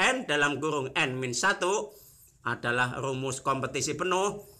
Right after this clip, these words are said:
maka N adalah jumlah peserta. Jumlah peserta tujuh dikalikan enam sama dengan empat puluh dua pertandingan. Cocok, sesuai. Maka di sini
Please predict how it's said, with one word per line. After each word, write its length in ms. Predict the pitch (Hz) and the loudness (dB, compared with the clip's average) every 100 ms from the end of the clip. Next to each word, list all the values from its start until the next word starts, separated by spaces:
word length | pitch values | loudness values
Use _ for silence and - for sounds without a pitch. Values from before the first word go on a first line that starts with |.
| - | -20
maka 400 | - 131 143 135 | -6 -4 0 0
N 320 | - 220 190 156 | 2 2 2 -2
adalah 320 | 151 147 143 | 0 0 0
jumlah 320 | 175 202 214 | 0 2 2
peserta. 640 | 208 202 185 214 180 - | 2 -2 2 4 4 2
Jumlah 400 | - 131 131 123 | -6 -4 0 -2
peserta 480 | - 135 143 131 131 | -2 -4 -2 0 0
tujuh 560 | 170 170 175 185 202 - - - | 0 -2 0 0 0 -8 -20 -18
dikalikan 640 | - 143 156 165 170 175 180 | -8 -2 2 2 2 0 2
enam 320 | 190 160 101 | 4 2 0
sama 320 | 139 139 131 | 0 0 0
dengan 320 | 123 139 151 | 0 0 0
empat 240 | 185 214 208 | 2 0 0
puluh 240 | 214 202 | -2 0
dua 240 | - 190 | 2 2
pertandingan. 880 | 185 190 165 156 143 143 117 101 - - | 2 0 2 2 2 0 0 -2 -10 -2
Cocok, 800 | 156 143 - 165 156 - - - | 2 2 2 2 2 0 -14 -6
sesuai. 640 | - 135 151 143 117 - - - - - | -4 -2 0 0 0 -4 -18 -20 -20 -18
Maka 240 | - 160 226 | -4 0 2
di 80 | 202 | 2
sini 240 | 208 233 | 2 2